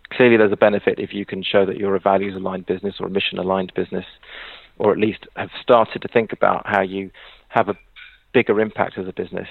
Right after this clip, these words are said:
Of course, there are also arguments about attracting investors or even perhaps new customers through being more explicit and strategic about your sustainability credentials and ambitions. So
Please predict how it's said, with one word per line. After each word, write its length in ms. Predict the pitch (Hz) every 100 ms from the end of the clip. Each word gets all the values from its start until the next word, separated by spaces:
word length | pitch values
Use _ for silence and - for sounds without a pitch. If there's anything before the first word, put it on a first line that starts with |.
| -
Of 120 | -
course, 180 | - 95
there 100 | 98
are 40 | 95
also 280 | 110 113
arguments 400 | 113 117 120 95
about 380 | - 120 117 - - - _ - - - -
attracting 400 | - - - 110
investors 640 | 104 131 - 135 120 113
or 400 | 101 92 92 95 -
even 480 | - - 101 95 - -
perhaps 260 | 92 - - -
new 160 | 113 104
customers 480 | - 117 - 90 87 - _ - - _ _ -
through 180 | 107 104
being 500 | 110 98 95 92 - _ - _ _ -
more 280 | 107 107 101
explicit 640 | - - 104 - 98 -
and 180 | 101 98
strategic 640 | - 101 - 101 - - - _ - -
about 360 | 104 101 95 113
your 340 | 101 98 95 -
sustainability 640 | 117 - 107 101 104 - 98
credentials 440 | 107 107 - 104
and 80 | 101
ambitions. 500 | 101 101 - - 92 - -
So 240 | 113 107